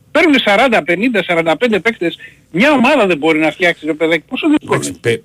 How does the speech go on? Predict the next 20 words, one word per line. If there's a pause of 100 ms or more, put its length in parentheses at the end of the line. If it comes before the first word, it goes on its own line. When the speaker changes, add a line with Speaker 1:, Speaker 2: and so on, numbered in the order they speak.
Speaker 2:
πέρυσι, (380)
η
περσι-,
στην
περσινή
σεζόν
έγιναν
και
πάρα,
έγιναν
πάρα,
μα
πάρα
πολλές
αλλαγές
και
πάρα
πολλές
μεταγραφές. (600)
Εντάξει,